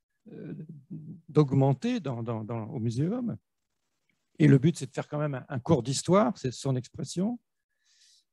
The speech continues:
Euh, « Je souhaite pour mon pays qu'on nous accorde un beau musée de paléontologie, car alors, ainsi que je l'ai dit dans un de mes ouvrages, ce ne sont pas seulement les naturalistes qui seront satisfaits,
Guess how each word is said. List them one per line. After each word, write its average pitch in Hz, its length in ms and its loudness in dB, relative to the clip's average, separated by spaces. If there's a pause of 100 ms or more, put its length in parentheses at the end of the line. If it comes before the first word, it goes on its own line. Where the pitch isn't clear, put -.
(500)
Euh, « 135 600 4
Je 143 160 6
souhaite 185 380 8
pour 156 140 8
mon 156 100 10
pays 151 260 8
qu'on 160 140 2
nous 139 140 4
accorde 151 340 4
un 139 100 2
beau 160 140 6
musée 156 300 2
de - 40 -12
paléontologie, 123 680 -2
car 135 220 4
alors, 139 300 6
ainsi 135 200 -4
que 131 140 -6
je 120 160 -8
l'ai 135 140 -8 (280)
dit 147 100 -8
dans 131 240 -6
un 151 60 -2
de 139 60 -4
mes 110 160 -8
ouvrages, 120 380 -6
ce 131 40 -16
ne 120 60 -20
sont 135 120 -6
pas 165 140 -2
seulement 147 300 4
les 123 100 6
naturalistes 147 800 4 (340)
qui - 100 -14
seront 143 280 6
satisfaits, - 720 -2